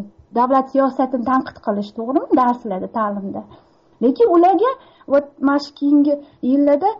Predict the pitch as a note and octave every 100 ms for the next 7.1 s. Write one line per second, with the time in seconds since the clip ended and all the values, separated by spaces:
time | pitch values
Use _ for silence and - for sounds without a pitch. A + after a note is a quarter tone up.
0 | _ C#4+ G4 A#4 - C#4+ B3 A#3 B3 -
1 | C4 D#4 G4 C4+ C4 C4 B3 B3 B3 A#3
2 | G3+ F#3 F3+ - _ _ - D#4 D#4 -
3 | A3 G3+ F#3 G3+ F4 B4 D#4+ G#3+ F3+ E3
4 | _ _ _ _ _ _ _ _ _ C#4
5 | C#4+ F4 G#4 A#4 A#4 F#4+ G4 F#4 - E4
6 | - - - C#4+ C4+ A#3+ A3 F#3+ F#3+ E3